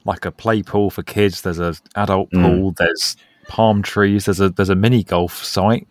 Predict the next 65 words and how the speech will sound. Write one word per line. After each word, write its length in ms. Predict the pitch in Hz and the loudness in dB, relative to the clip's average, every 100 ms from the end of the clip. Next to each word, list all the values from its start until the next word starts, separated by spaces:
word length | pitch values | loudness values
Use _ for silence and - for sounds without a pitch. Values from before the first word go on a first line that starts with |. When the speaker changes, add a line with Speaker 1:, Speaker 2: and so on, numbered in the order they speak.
| _ | _
Speaker 1:
There's 160 | 98 92 | 0 0
a 140 | 92 - _ _ _ _ | -2 -4 _ _ _ _
basketball 520 | 113 120 107 107 98 85 | 0 0 0 -6 -6 -8
court. 440 | - 87 95 - _ _ _ _ - | -6 -2 0 0 _ _ _ _ -10
I'm 100 | 110 | -6
just 160 | 120 | -2
literally 220 | 135 101 | -2 -2
looking 200 | 107 107 | -4 -4
around, 200 | 101 95 | -4 -4
just 140 | 87 87 | -6 -4
working 300 | 104 90 95 | -4 -4 -6
around, 140 | 90 | -6
saying 280 | - 98 90 | -2 -4 -4
what 80 | - | -8
I 40 | |
see. 180 | 90 98 | -6 -6
You've 160 | 85 82 | -6 -6
got 120 | 101 | -2
water 320 | 113 117 - | 2 2 0
slides, 440 | - 95 90 85 - | -4 0 0 0 -6
tubes, 760 | - 113 98 90 80 - - - _ _ _ _ _ | -2 2 2 0 -4 -10 -12 -16 _ _ _ _ _
um, 320 | - 95 95 90 - | 0 0 0 -4 -2
one 140 | 123 | 2
of 40 | 165 | 4
those, 120 | 156 | 4
like, 120 | 151 | 2
surf 500 | - - 151 151 - | 0 2 4 4 0
pools. 440 | - 151 160 185 143 | 0 0 2 -2 0
I 60 | |
got 100 | 127 | -2
this 140 | 98 101 | -2 -2
wrong 160 | 92 | 0
now. 160 | 80 80 | 0 -2
I'm 60 | 78 | -2
probably 180 | 87 | -8
not 120 | 85 - | -8 -6
saying 160 | 85 | -6
it 60 | 78 | -2
right, 220 | 82 76 - | 0 0 0
but 60 | |
one 80 | 104 | 0
of 60 | 107 | 0
those, 120 | 95 | 0
like, 340 | 95 90 - _ _ | 0 -2 -6 _ _
pools 460 | - 107 95 92 82 | -2 0 0 -2 -2
where 180 | 87 85 | 0 0
there's 200 | 82 85 | -2 -2
water 340 | 98 92 - | 0 0 -2
being 200 | 90 82 | -4 -4
forced 380 | - 98 85 - | -2 -2 -2 -6
towards 360 | 90 85 78 | -4 -2 -2
you 80 | - | -6
at 60 | 73 | -8
speed, 320 | - 82 76 | -4 -2 -2
and 80 | 76 | -4
you've 80 | 76 | -6
got 100 | - | -6
to 60 | |
kind 160 | - 82 | -4 -4
of 80 | - | -2
surf, 380 | - 80 78 | 0 2 0
and 80 | - | 0
everyone 160 | 80 80 | 0 0
falls 300 | - 82 76 | 0 0 0
off 400 | 78 - - - | 0 -2 -6 -10